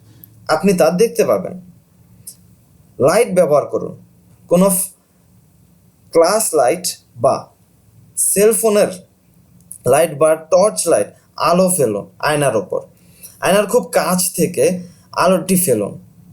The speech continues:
সম্ভব হলে ঘরের অন্য লাইট বন্ধ করে দিন, শুধু আপনার হাতে ওই আলোটি ছাড়া। এটা টু ওয়ে মিরর হলে অন্য পাশে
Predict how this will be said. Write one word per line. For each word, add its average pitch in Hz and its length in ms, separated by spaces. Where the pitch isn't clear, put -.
সম্ভব 208 360
হলে 180 400
ঘরের 165 640
অন্য 214 280
লাইট 185 360
বন্ধ 196 340
করে 135 300
দিন, 92 240
শুধু 202 540
আপনার 180 500
হাতে 139 420
ওই 185 380
আলোটি 185 440
ছাড়া। - 360
এটা 190 160
টু 202 180
ওয়ে 226 240
মিরর 185 320
হলে 156 400
অন্য 196 300
পাশে 156 360